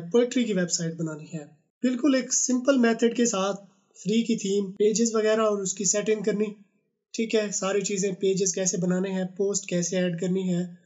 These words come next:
पोएट्री कैसे ऐड करनी है, डोमेन और होस्टिंग कैसे लेनी है,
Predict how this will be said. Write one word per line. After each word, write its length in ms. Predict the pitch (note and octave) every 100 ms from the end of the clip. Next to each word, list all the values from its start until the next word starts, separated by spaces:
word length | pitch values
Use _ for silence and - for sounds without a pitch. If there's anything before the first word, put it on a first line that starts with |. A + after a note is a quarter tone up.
| _ _ _
पोएट्री 340 | A3+ A#3 A#3 A#3+
कैसे 320 | G#3+ G3 A3
ऐड 220 | G3 F#3
करनी 260 | F#3+ F#3 G3+
है, 220 | F#3+ F3+ E3+
डोमेन 420 | F#3 G3 G3+ G3+
और 240 | F3+ E3
होस्टिंग 400 | F3 F#3 G#3 G3 F#3+ - _ _ _ -
कैसे 300 | G#3 G#3 A3
लेनी 300 | G3+ G3+ G3+
है, 160 | E3